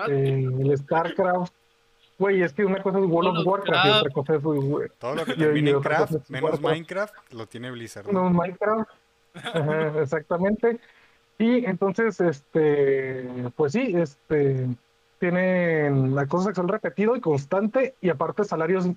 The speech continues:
Speaker 1: desiguales y medidas especiales contra las trabajadoras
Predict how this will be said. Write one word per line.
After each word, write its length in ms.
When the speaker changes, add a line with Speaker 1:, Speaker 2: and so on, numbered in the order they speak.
Speaker 1:
desiguales 680
y 260
medidas 380
especiales 540
contra 280
las 160
trabajadoras 960